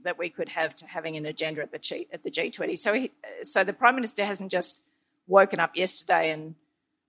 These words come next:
locked onto this idea. The Prime Minister's been playing around with this idea for some period of time. But I think, look, it, it, it's very much a zeitgeist issue, isn't it?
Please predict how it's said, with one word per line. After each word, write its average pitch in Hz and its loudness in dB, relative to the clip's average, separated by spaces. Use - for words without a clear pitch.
locked 170 0
onto 160 -6
this 160 -6
idea. 156 -2
The 190 -8
Prime 160 -4
Minister's 160 -12
been 147 -10
playing 156 0
around 160 2
with 160 -10
this - -12
idea 160 -4
for 156 -4
some 156 -6
period 156 -4
of 151 -4
time. 190 -6
But 202 6
I 208 6
think, 247 -2
look, 190 0
it, 196 -8
it, 208 -6
it's - -6
very 277 6
much 233 4
a 196 -2
zeitgeist 190 4
issue, 165 -4
isn't 175 -6
it? - -8